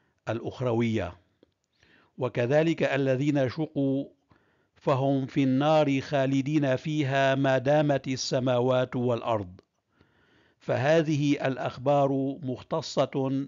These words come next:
بدار البرزخ، حيث لخلوده أمد،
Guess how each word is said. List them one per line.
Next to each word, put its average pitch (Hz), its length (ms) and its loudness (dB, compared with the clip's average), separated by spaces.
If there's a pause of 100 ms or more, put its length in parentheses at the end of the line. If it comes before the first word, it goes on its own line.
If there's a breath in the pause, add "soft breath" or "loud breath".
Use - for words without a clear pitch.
بدار 131 500 0
البرزخ، 127 1160 -2 (1120 soft breath)
حيث 151 460 0 (520)
لخلوده 135 1200 0 (120)
أمد، 117 500 0